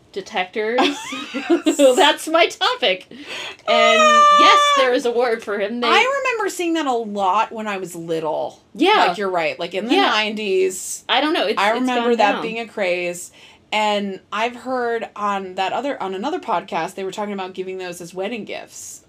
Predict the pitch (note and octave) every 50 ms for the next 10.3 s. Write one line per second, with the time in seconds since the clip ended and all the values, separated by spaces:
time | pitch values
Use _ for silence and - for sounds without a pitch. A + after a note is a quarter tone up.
0 | _ G3+ A3+ C#4 C#4+ - - G3+ E3+ E3+ F#3 G#3 C#4 F4 F#4+ - G#3 E3+ - -
1 | - G#3+ A3 G#3+ G3+ G3 F#3+ F#3 F3+ F3+ F3+ F3 F3+ F3 E3+ F3 F3 F3 F3 F3+
2 | F3+ F3 E3+ D#3+ E3 D#3+ D3+ D#3+ - - F#3+ G3+ G3+ G#3 G3+ G3+ A3+ G#3+ - -
3 | G4+ A#4 F#3 E3+ E3 E3+ F3 E3+ E3+ F3 F3+ G#3 - B3+ B3 B3+ C#4 C#4 - -
4 | G4+ A4+ B4+ A#3 G#3 F#3 G3+ F3+ F3+ E3+ F3 G#3+ C#4+ D#4 C#4 B3 C4+ C#4+ D4 E4+
5 | F#4 F#4 A4+ A#4 B4+ - - G4 F#4+ A4 A4 G#4 G#4 G4+ F#4+ - F4+ C4 C4 C#4
6 | C#4+ C#4+ C#4 C4+ C4+ C#4 C#4+ C#4+ C#4 D4 D#4 D4+ D#4+ F4 F#4+ D#4 B3 A#3+ A3+ -
7 | - - D4+ D#4 D#4 D4+ C#4 B3 A#3 G#3+ G#3 G#3+ G#3+ G#3+ G#3+ G#3+ - - _ _
8 | _ _ _ - - - - _ _ - - _ _ _ _ _ _ _ - -
9 | - - - - A#3 G3+ G#3 G#3+ F#3 E3+ E3 D#3+ - F#3+ A#3+ D#4+ F4+ F#3+ B2 B2
10 | A#2+ B2+ - - _